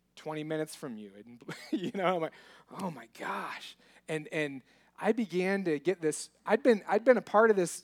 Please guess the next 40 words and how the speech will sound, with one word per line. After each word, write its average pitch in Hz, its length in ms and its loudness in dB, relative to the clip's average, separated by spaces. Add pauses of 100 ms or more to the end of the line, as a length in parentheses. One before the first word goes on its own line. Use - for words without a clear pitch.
group 202 320 -2
since 156 260 -6
twenty 196 300 0
sixteen. 180 560 -4
Now 170 140 2
it's 190 120 -2
twenty 185 280 -2
twenty-one. 165 680 -2 (920)
And 160 140 -10 (140)
I 226 80 -4
get 208 240 2
this 143 200 -2
fresh 208 640 0
vision 170 500 2
and 139 120 -8
this 131 160 -8
fresh 196 420 -4 (100)
burden. 175 320 0
And 143 120 -8
I'm, 165 160 -8 (260)
I'm 190 140 -4
asking 190 340 -4
the 160 80 -6
guys, 147 460 -6 (200)
"All - 220 0
these 269 200 0
places 226 520 -6
need, 196 240 -6 (440)
need 190 240 -2
churches?" 311 800 -4 (840)
They're 151 140 -12
like, 147 200 -12
"Yeah, 220 200 2
John, 156 300 -8
that's 190 220 -6 (260)
kind 214 180 -4
of 185 60 -2
what 165 340 -4
we've 175 200 -8
been 160 260 -6